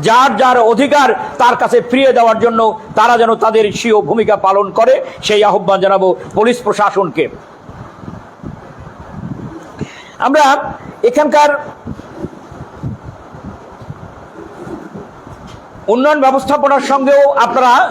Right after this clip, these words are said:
যুক্ত ছিলেন, এখনো আছেন, আপনারা রিপোর্ট করছেন। একটা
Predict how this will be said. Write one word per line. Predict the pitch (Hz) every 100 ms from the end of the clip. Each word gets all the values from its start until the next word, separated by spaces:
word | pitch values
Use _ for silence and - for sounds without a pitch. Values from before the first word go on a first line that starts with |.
| 180
যুক্ত | 247 247 254
ছিলেন, | 254 254 277 - - - - - -
এখনো | 196 202 262
আছেন, | 269 247 247 285 349 - - - - - -
আপনারা | - 208 240
রিপোর্ট | 233 190 262 269
করছেন। | 254 254 277 277 - - - - - -
একটা | - 247 247 294 262 330